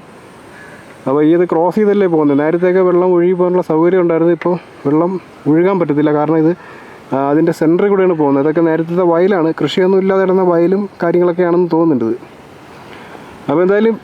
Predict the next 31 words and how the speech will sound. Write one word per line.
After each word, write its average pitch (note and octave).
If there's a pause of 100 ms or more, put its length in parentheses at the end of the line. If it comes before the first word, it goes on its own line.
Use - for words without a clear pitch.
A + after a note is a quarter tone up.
(140)
ഇതാണ് G#3
ഇവിടുത്തെ G#3
വർക്കിൻ്റെ F#3+
അവസ്ഥ. F#3 (160)
നമുക്കിനി F#3 (480)
മഴ E3+ (160)
ഇല്ലാന്നുണ്ടെങ്കിൽ G#3+ (220)
അപ്പുറത്തെ F#3
സൈഡിലോട്ട് F3
പോവാം. F3 (420)
മഴയാണെന്നുണ്ടെങ്കിൽ G3
പിന്നെ F#3
പോക്ക് F3 (100)
നടക്കില്ല, C3+ (460)
കാരണം D#3 (140)
മൊത്തം E3
ഇതുപോലെ E3
ചെളിക്കുണ്ടും E3 (120)
കാര്യങ്ങളൊക്കെയാണ്. D3+
അങ്ങോട്ട് D3
പോകണ D3
കാര്യം D#3
വലിയ D#3+ (100)
പാടായിരിക്കും. C#3 (420)
നമ്മൾ F3+ (120)
നേരത്തെ G3+
കണ്ട G3+ (300)
ആ - (140)
റോഡിൻ്റെ F3+ (100)
അടുത്ത E3+ (120)
ഭാഗമാണ്. D3+